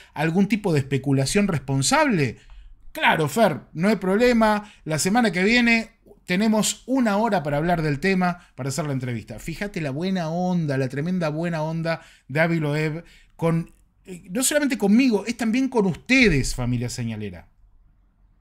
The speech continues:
Es también con ustedes, familia señalera. Eso es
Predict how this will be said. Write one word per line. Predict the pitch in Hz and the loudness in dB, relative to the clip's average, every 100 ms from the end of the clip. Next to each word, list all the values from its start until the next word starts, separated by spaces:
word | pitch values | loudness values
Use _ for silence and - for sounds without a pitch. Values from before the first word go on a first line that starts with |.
| _ _ - - - - | _ _ -20 -20 -20 -6
Es | 262 254 | -4 0
también | 247 202 196 208 - _ _ | 0 4 2 2 -6 _ _
con | - 165 160 | -4 -2 0
ustedes, | 147 - 196 165 127 117 | -2 0 2 4 0 -4
familia | 113 110 104 101 | -8 -8 -8 -8
señalera. | 101 95 92 87 85 - - - _ | -10 -12 -14 -16 -20 -20 -20 -20 _
Eso | - 226 | -8 -2
es | 262 | -2